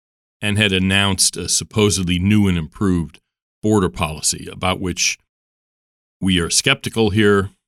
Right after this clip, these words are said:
at C I S. I'm not sure it's gonna help much. It might help a little bit for a few weeks or a month, but in the long run, it's likely to make things worse. Nonetheless,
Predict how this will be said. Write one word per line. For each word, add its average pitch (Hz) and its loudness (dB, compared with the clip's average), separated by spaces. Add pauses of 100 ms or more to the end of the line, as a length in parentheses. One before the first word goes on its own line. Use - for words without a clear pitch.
(220)
at 92 -6 (120)
C - 0
I 90 -2
S. 90 -2
I'm 82 -8
not 90 -8
sure 95 0
it's 82 -6
gonna 85 -8 (580)
help 160 2
much. 120 0
It 139 -2
might 165 2
help 170 0
a 98 0
little 135 6
bit 90 -2
for 92 -2
a 85 -4
few 104 0
weeks 92 0
or 87 0
a 80 -2
month, 98 0 (500)
but 196 0 (400)
in 107 2
the 101 2
long 123 4
run, 98 2
it's - -6
likely 95 0
to 85 -4
make 87 -4
things 80 -8
worse. 73 -8 (640)
Nonetheless, 135 2